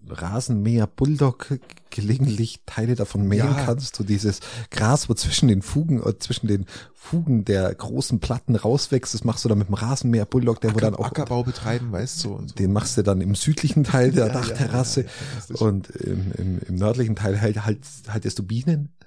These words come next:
Speaker 2: Ja, zum
Speaker 1: Die
Speaker 2: Beispiel.
Speaker 1: Schafe sind im westlichen Teil und die Kühe im östlichen.
Speaker 2: Fantastisch. Also
Speaker 1: Und dann perfekt.
Speaker 2: Nein, nein, es ist, es ist echt schön. Also können wir auch vorstellen.
Speaker 1: Genau.
Speaker 2: Komm, kommen wir
Speaker 1: Und
Speaker 2: zu meiner Frage, oder? Bevor wir jetzt hier, äh,
Speaker 1: in der
Speaker 2: weiter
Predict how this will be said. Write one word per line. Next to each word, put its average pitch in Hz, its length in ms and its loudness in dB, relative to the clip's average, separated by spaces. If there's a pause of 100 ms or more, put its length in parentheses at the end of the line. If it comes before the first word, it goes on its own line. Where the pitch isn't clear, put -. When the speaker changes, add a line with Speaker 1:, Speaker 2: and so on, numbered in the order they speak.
Speaker 2:
Ja, 131 340 2 (300)
zum 139 80 -6
Speaker 1:
Die 123 80 -10
Speaker 2:
Beispiel. 110 180 2
Speaker 1:
Schafe 117 360 2
sind 117 220 4
im 107 140 4
westlichen 143 460 4
Teil 110 340 4 (320)
und - 200 2
die 110 80 4
Kühe 104 360 6
im 101 120 2
östlichen. 90 640 -2 (220)
Speaker 2:
Fantastisch. - 600 -4
Also 123 200 -2
Speaker 1:
Und 104 160 2
dann 113 180 4 (1120)
perfekt. - 460 0
Speaker 2:
Nein, 135 160 -4
nein, 123 60 -10
es - 120 -12
ist, - 200 -10
es - 300 -12
ist - 80 -14
echt - 160 -14
schön. 98 220 -4
Also 98 260 -8 (200)
können 131 120 0
wir - 80 2
auch - 80 2
vorstellen. - 360 -6 (520)
Speaker 1:
Genau. 90 160 0
Speaker 2:
Komm, 80 60 2 (160)
kommen - 120 -2
wir 87 40 0
Speaker 1:
Und 82 60 -2
Speaker 2:
zu 85 60 -4
meiner 110 200 -2
Frage, 85 240 -6
oder? 160 180 -6 (640)
Bevor 107 260 -10
wir 87 60 -10
jetzt - 120 -14
hier, 98 260 -6
äh, 98 80 -8
Speaker 1:
in 98 140 0
der 85 220 2
Speaker 2:
weiter - 60 -10